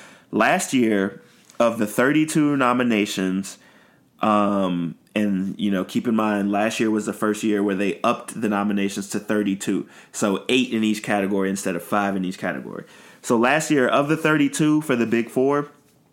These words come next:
seventeen of them were people of color,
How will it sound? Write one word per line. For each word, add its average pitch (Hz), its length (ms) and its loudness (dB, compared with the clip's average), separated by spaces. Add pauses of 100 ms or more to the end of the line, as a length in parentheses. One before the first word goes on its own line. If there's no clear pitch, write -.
(260)
seventeen 151 720 0
of 117 100 0
them 107 340 2
were 104 120 0
people 113 320 0
of 123 100 -4
color, 104 460 0